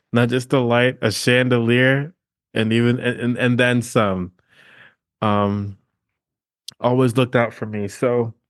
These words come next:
if I can leave you all with this, I know this episode was a bit different today, but, um, but I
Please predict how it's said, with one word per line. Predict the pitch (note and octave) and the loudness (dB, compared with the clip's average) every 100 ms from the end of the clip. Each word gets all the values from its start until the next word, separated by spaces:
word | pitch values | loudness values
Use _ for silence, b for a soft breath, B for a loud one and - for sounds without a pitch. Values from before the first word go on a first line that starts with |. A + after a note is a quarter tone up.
| _ _ _ _ _ _ _ - | _ _ _ _ _ _ _ -6
if | C#3+ B2+ | -4 0
I | D3+ | 0
can | D#3 F3 D3+ | 2 2 4
leave | D3 C3+ | 2 2
you | C#3 | 2
all | C3 B2+ B2+ | 2 0 -2
with | A#2 B2+ | -2 0
this, | B2 A#2+ C3 | 2 0 2
I | A#2+ | 2
know | B2+ | 2
this | C3+ B2+ | 2 2
episode | B2+ B2+ B2+ | -2 0 0
was | B2+ A#2+ | 0 0
a | |
bit | A2+ A#2+ | 0 0
different | A2+ A2 - G#2+ | 2 0 0 -4
today, | G2 G2+ G2 G2 F#2+ _ _ _ _ _ _ _ _ _ _ _ _ _ _ _ - | -2 0 0 0 -6 _ _ _ _ _ _ _ _ _ _ _ _ _ _ _ -16
but, | A#2 A#2+ A2 G#2+ | -8 0 0 2
um, | G#2+ G2+ G2+ G2+ G2+ G2+ _ _ _ _ _ _ _ _ _ _ _ _ _ _ _ _ _ _ _ _ _ _ _ _ _ _ _ _ _ _ _ _ _ _ _ _ _ _ _ _ _ _ _ _ - _ _ - | 0 0 -2 -4 -8 -12 _ _ _ _ _ _ _ _ _ _ _ _ _ _ _ _ _ _ _ _ _ _ _ _ _ _ _ _ _ _ _ _ _ _ _ _ _ _ _ _ _ _ _ _ -20 _ _ -4
but | B2+ | -2
I | A2+ A2+ A2 A2 G#2+ G#2+ A#2+ | 0 0 0 0 0 -2 -8